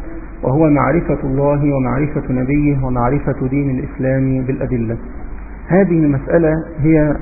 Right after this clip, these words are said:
من أهم المسائل التي يجب على كل عبد مسلم أو كافر أن يتعلمها، وهي معرفة الله ومعرفة نبيه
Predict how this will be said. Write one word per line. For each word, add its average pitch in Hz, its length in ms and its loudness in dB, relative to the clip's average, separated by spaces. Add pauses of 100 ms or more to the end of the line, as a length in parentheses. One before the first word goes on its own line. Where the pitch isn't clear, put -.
من 131 180 2
أهم 151 420 4
المسائل 139 680 0 (480)
التي 147 320 2
يجب 147 380 2
على 131 300 2 (100)
كل 156 480 2 (180)
عبد 147 680 2 (200)
مسلم 160 640 2 (400)
أو 131 140 2
كافر 156 640 2
أن 151 100 2
يتعلمها، 135 800 2 (880)
وهي 165 300 6
معرفة 147 540 2
الله 143 520 6
ومعرفة 135 680 2
نبيه 151 520 2